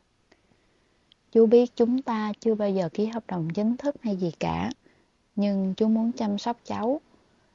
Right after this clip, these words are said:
trong đó là ba tháng lương. Từ mai chúng ta đóng cửa." "Ba tháng?" Bố tôi la toáng lên, trong khi mẹ tôi dúi một tách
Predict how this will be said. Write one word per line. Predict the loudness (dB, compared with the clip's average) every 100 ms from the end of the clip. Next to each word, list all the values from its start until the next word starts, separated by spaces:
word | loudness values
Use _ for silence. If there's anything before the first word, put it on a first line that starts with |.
| _ -4
trong | -2 -2
đó | -4 -4 -4
là | -4
ba | -4 -6
tháng | -6 -4 0
lương. | 2 2 0 _ _ _ _ _ _
Từ | -4 -2
mai | -2 -2 -4 -6
chúng | -4 -4 -4
ta | -6
đóng | -6 -4 -4
cửa." | -2 -4 -2 -8 _ _ _ _ _ _ _ _ _ _ _ _ _ _ _ _ -4
"Ba | -4 -4 -8
tháng?" | -6 -4 -2 -4 _ _ _ _ -6
Bố | -4 -2
tôi | -2 -2
la | -4 -8
toáng | -6 -4 0 0
lên, | 2 -2 -6 _ _ -6
trong | -4
khi | -2 -4
mẹ | -4 -6 -4
tôi | -2 0
dúi | 4 4
một | 4 0 -2
tách | -8